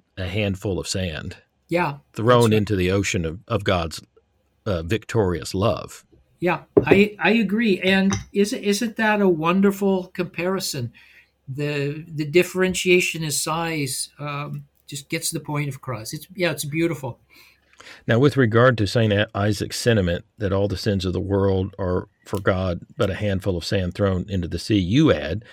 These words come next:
Speaker 1: "Many Christians would, of course, dispute this. They imagine that God's left half brain is love and God's right half brain is justice. In the words of John Gerstner, 'God is love, but he is more than love and other than love,'"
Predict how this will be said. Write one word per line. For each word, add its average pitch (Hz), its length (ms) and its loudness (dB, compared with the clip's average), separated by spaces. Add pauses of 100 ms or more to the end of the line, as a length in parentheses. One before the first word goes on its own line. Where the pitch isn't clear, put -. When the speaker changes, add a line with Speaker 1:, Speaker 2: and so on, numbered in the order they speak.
(460)
Speaker 1:
"Many 113 220 2
Christians 107 500 2
would, 98 240 0
of 90 100 -6
course, 90 300 -4
dispute 110 460 -4
this. - 340 -12 (380)
They 110 160 4
imagine 107 440 4
that 90 140 -2
God's 98 400 0
left 117 460 -2
half 101 360 2
brain 95 380 0
is 85 160 -8
love 90 560 -2 (140)
and 113 160 0
God's 101 320 0
right 110 340 -2
half 95 320 -2
brain 95 380 -2
is 90 180 -12
justice. - 480 -4
In 107 140 -2
the 101 80 0
words 131 260 2
of 92 100 0
John 107 300 0
Gerstner, 101 520 -2 (540)
'God 110 240 2
is 110 160 0
love, 110 300 2
but 92 140 -2
he 110 140 2
is 90 140 0
more 123 280 4
than 104 120 2
love 90 360 -2 (100)
and 101 260 -2 (120)
other 113 540 2 (120)
than 90 380 -4
love,'" - 560 -12